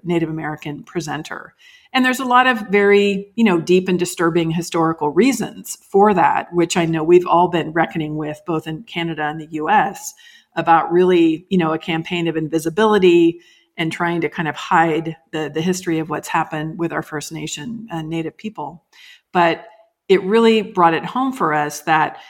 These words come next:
if we want to do something in our own hometown with all these budding,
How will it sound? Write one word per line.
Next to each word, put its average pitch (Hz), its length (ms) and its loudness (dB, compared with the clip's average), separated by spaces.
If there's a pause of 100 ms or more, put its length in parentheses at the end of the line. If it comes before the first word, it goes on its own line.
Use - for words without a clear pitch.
(360)
if 180 180 0
we 208 280 0
want 185 320 0
to 180 80 -6
do 170 200 2
something 156 680 -6 (280)
in 160 100 0
our 151 240 0
own 175 560 0 (220)
hometown 165 840 2 (360)
with 233 500 0
all 196 240 4
these 196 240 0
budding, 170 500 -2